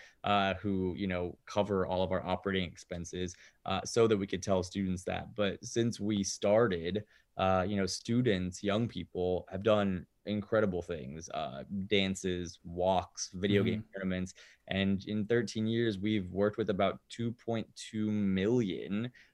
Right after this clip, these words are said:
Speaker 1: high school and college students at about eleven hundred campuses
Speaker 2: That's
Speaker 1: across
Speaker 2: incredible.
Speaker 1: uh, who've helped us bring half a million people safe, clean water for the rest of their lives. Um, so that's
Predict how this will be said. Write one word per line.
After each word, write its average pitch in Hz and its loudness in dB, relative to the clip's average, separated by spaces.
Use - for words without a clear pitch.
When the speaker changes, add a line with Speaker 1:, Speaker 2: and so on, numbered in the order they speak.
Speaker 1:
high 117 6
school 110 4
and 98 2
college 101 4
students 92 -2
at 95 0
about 92 4
eleven 98 2
hundred 95 0
campuses 98 -2
Speaker 2:
That's 110 -2
Speaker 1:
across - 6
Speaker 2:
incredible. 101 -2
Speaker 1:
uh, 98 6
who've 104 -2
helped 107 2
us 104 2
bring 95 0
half - -4
a 95 -2
million 95 0
people 92 -2
safe, 98 2
clean 98 0
water 90 0
for 101 -2
the 92 0
rest 92 2
of 98 0
their 104 4
lives. - 2
Um, 92 2
so 113 2
that's 117 6